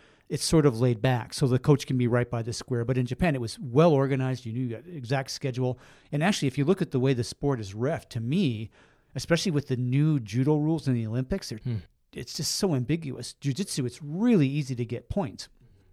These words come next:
Speaker 1: So, um, anyways, we went there and we all lost.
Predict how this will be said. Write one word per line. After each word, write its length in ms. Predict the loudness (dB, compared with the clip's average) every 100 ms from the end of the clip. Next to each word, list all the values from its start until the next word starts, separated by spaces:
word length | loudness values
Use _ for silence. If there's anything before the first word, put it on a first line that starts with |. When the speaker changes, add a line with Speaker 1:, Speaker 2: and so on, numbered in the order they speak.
| _ -20 _ _
Speaker 1:
So, 300 | -2 0 0 -4 -20 -20 -20 -20 -20 _ 2
um, 420 | 4 4 2 -6 _ -2
anyways, 300 | 0 0 0
we 120 | 2
went 260 | 4 4 2
there 360 | 0 0 -2 -4
and 400 | 0 2 2 -2
we 140 | -2 -2
all 300 | 4 6 6
lost. 460 | 4 2 -4 -8